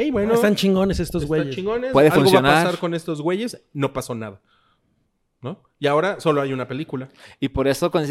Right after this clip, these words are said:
Speaker 3: por eso volvemos al episodio ocho, que el episodio ocho, yo, yo sigo defendiendo el episodio siete. Creo que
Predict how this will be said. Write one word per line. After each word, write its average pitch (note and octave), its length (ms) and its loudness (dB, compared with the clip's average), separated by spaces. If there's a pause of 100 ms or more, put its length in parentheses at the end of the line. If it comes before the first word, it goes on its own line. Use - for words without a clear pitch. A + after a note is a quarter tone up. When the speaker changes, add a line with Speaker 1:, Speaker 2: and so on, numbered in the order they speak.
(120)
Speaker 3:
por C3 120 4
eso C3 140 2
volvemos C#3+ 320 0
al C3+ 80 -2
episodio B2 500 -2
ocho, D3 300 -2
que A#2+ 80 -12
el A#2 80 -8
episodio C#3 580 -2
ocho, D3+ 540 -4
yo, G3+ 300 2
yo G3+ 160 2
sigo G3+ 180 2
defendiendo D3 320 -2
el C#3 60 -4
episodio A#2 340 -8
siete. C#3+ 400 -8 (680)
Creo B2+ 180 -4
que D3 400 -2